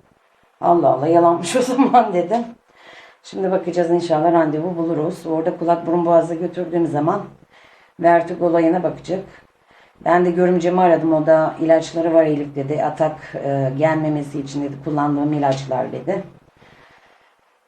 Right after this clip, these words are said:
Ya fizik tedavi verecek işte. Bir de ilaçlarını verecek öyle bir şeyse.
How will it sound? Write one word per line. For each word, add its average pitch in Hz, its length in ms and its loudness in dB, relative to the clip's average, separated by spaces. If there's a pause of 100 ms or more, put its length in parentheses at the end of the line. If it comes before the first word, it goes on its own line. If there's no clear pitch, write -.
(220)
Ya 170 240 -2
fizik 175 360 -6
tedavi 170 420 4
verecek 143 460 -6
işte. 175 380 -8 (420)
Bir 143 120 -10
de 156 60 -4
ilaçlarını 151 600 -2
verecek 123 340 -10
öyle 120 180 -8
bir - 60 -12
şeyse. - 460 -8